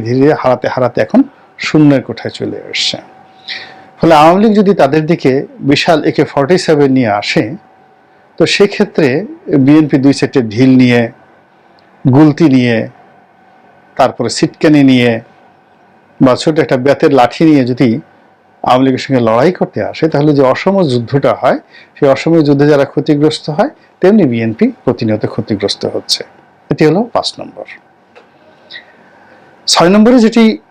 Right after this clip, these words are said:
হচ্ছে সেটি হলো ক্রমাগত পরাজিত হতে হতে, অপমানিত হতে হতে, প্রতারিত হতে হতে, লাঞ্ছিত হতে হতে একটা সময় মানুষের বুদ্ধিশুদ্ধি, সাহস শক্তি হ্রাস পেতে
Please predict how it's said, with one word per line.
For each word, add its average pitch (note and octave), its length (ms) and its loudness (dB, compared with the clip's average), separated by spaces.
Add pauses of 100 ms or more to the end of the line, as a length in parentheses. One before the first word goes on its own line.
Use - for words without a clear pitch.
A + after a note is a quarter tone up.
(140)
হচ্ছে G3 320 0 (240)
সেটি - 260 0
হলো F#3 180 4 (560)
ক্রমাগত G3+ 400 2 (140)
পরাজিত C3+ 400 2 (100)
হতে A2+ 260 -6
হতে, - 240 -20 (920)
অপমানিত C#3+ 540 0 (100)
হতে A2+ 260 -8
হতে, A2 200 -6 (160)
প্রতারিত D#3 420 0 (120)
হতে A2+ 260 -8
হতে, A#2 160 -4 (140)
লাঞ্ছিত C#3 380 0 (120)
হতে A2+ 260 -12
হতে B2 220 -8 (720)
একটা E3 280 -4
সময় F#3+ 260 2 (720)
মানুষের B2+ 580 0
বুদ্ধিশুদ্ধি, C3 760 -4 (540)
সাহস D3+ 300 -2 (100)
শক্তি - 320 -6 (480)
হ্রাস - 260 0 (120)
পেতে - 200 -14